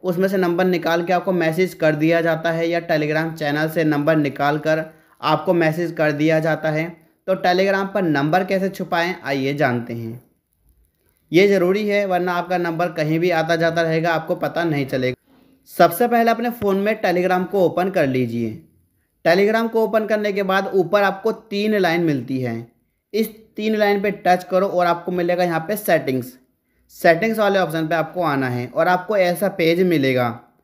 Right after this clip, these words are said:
आपको मिलेगा privacy and security, इस पे जाइए और आपको मिलेगा यहाँ पे नीचे की तरफ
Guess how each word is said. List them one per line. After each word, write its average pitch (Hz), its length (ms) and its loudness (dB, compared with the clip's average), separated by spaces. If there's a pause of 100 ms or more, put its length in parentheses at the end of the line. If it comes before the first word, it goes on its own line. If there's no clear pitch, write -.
(500)
आपको 160 340 0
मिलेगा 208 360 2 (120)
privacy 175 500 0
and 196 180 -4
security, 170 540 0
इस 160 240 -8
पे 175 200 -2
जाइए 139 560 -2 (300)
और 202 140 6
आपको 196 300 0
मिलेगा 196 320 -2
यहाँ 175 260 -2
पे 208 140 -6 (580)
नीचे 170 300 2
की 208 140 0
तरफ 202 360 0